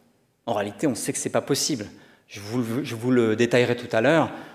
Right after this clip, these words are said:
C'est pas possible parce que il fut un temps où le Soleil était moins lumineux qu'aujourd'hui. Et pourtant,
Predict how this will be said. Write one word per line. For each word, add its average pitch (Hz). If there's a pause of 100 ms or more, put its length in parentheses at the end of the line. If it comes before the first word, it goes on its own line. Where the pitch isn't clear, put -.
(180)
C'est -
pas 123
possible 120
parce -
que 143 (160)
il 139
fut -
un 131
temps 202
où 143
le 117
Soleil 156
était 135
moins 143
lumineux 147
qu'aujourd'hui. 107
Et -
pourtant, 214